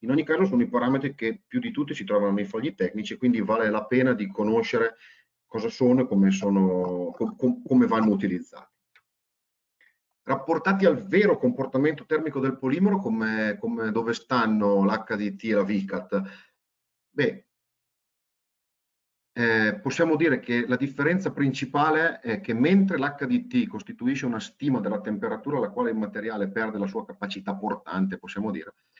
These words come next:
la prova vicat valuta quella alla quale il materiale perde la sua stabilità di forma, cioè ammorbidisce in modo evidente.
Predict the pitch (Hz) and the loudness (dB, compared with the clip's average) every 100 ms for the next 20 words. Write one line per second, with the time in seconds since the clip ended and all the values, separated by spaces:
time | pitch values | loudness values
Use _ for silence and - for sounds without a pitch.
0 | _ _ _ _ - 117 160 180 160 180 | _ _ _ _ -12 -4 0 0 0 -2
1 | - 254 - 160 135 147 151 151 156 151 | 0 0 0 -2 2 4 4 2 2 2
2 | 156 160 _ _ - - 147 143 131 127 | 2 0 _ _ -14 2 2 4 2 0
3 | 143 147 123 123 131 131 131 127 127 123 | 2 4 4 2 0 2 2 2 0 2
4 | 120 - 117 - 107 107 110 107 98 104 | -2 -2 -8 -6 -2 -2 0 -2 0 2
5 | 98 95 98 104 104 - 110 107 107 113 | 2 2 2 0 0 -2 2 4 4 2
6 | 101 107 101 104 - 95 95 95 92 78 | 0 2 2 2 2 4 4 4 0 -4
7 | 73 - - | -10 -14 -20